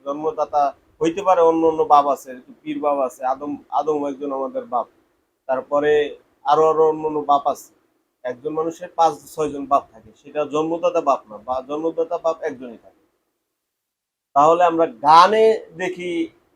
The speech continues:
এক একটা গানের জন্মদাতা দুই তিনজন।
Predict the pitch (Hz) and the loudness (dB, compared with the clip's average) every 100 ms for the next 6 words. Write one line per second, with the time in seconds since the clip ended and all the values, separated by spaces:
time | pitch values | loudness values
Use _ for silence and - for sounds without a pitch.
0 | _ _ - 160 165 160 170 147 160 160 | _ _ -4 -2 -2 -2 -2 6 8 8
1 | 160 156 147 _ _ _ _ - 160 170 | 6 2 0 _ _ _ _ 0 0 2
2 | 175 170 170 160 156 165 165 143 127 127 | 0 0 0 0 0 -2 -2 -6 -6 -14